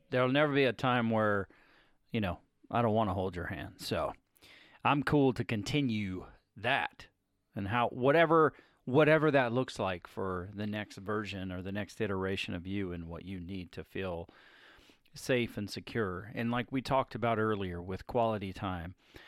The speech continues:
you know, you being in the house with eight kids, what, ten years old and younger, um, autism going bananas, you know,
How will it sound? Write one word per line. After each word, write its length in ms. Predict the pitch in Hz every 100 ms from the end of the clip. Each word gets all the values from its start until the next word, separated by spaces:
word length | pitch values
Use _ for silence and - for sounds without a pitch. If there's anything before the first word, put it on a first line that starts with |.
| - _
you 100 | -
know, 100 | 110
you 320 | 110 104 131 135
being 280 | 127 123
in 100 | 117
the 80 | 113
house 460 | 104 107 110 104 -
with 200 | 113 107 -
eight 360 | 117 123 - - _ _ _
kids, 600 | - 120 110 107 101 - - _ _ _ _ _ _ _ _ _ _ - -
what, 240 | 110 104 - -
ten 260 | 117 113
years 540 | 113 113 113 110 101 -
old 360 | - 107 110 110
and 140 | 101
younger, 540 | 92 113 127 120 120 117 - - - _ _
um, 680 | 104 98 98 95 90 87 87 -
autism 840 | 107 120 - 123 110 123 117 113 120 - _ 110
going 320 | 107 107 101
bananas, 760 | 95 92 110 117 113 110 - - _ _ _ _ _ - -
you 100 | 107
know, 360 | 104 104 104